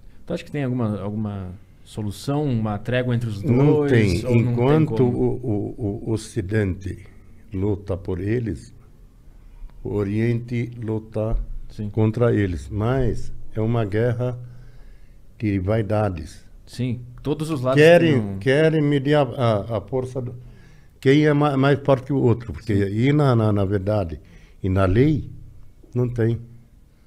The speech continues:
Speaker 1: É que chegou num ponto, eu acho que todos os lados têm seus argumentos
Speaker 2: Todos
Speaker 1: e seus
Speaker 2: têm, não, não,
Speaker 1: contra-argumentos.
Speaker 2: todos têm a mentira deles.
Speaker 1: É,
Speaker 2: Todos
Speaker 1: é.
Speaker 2: têm. Por quê? No Líbano entrou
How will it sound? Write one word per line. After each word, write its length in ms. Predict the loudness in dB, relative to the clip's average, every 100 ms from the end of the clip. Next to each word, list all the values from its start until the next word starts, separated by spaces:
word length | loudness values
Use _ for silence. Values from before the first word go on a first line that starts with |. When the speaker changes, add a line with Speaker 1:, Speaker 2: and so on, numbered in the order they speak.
| -20 -20 -20 -20 _ -20 -10
Speaker 1:
É 80 | -8
que 60 | -4
chegou 200 | 0 0
num 140 | 0
ponto, 320 | 0 -2 0
eu 60 | -2
acho 120 | -2
que 80 | -6
todos 360 | -6 -6 -6
os 100 | -8 -4
lados 300 | -4 -4 -6
têm 180 | -8
seus 220 | -6 -6 -4
argumentos 800 | -4 -2 -2 -2 -6 -10 -16 -20 -10
Speaker 2:
Todos 520 | -4 0 0 2 -2
Speaker 1:
e 20 | 0
seus 180 | 0
Speaker 2:
têm, 120 | 2 2
não, 60 |
não, 60 | 0
Speaker 1:
contra-argumentos. 640 | 2 2 2 2 2 2 0
Speaker 2:
todos 100 | 2
têm 160 | 4
a 60 | 6
mentira 500 | 4 4 4 4 4
deles. 440 | 2 2 0 -4 -16 -20 -8
Speaker 1:
É, 320 | -4 -4 -4 -8 -14 2
Speaker 2:
Todos 340 | 4 6 2
Speaker 1:
é. 40 |
Speaker 2:
têm. 320 | 2 2 0 -4 -18 -20 -20 -4
Por 160 | -2 0
quê? 360 | 2 0 -2 -14 -20 -20 -20 -20 -20 -20 -20 -20 -20 -20 -20 -20 -10 2
No 160 | 4
Líbano 480 | 6 6 6 2 2
entrou 440 | 0 0 -2 -2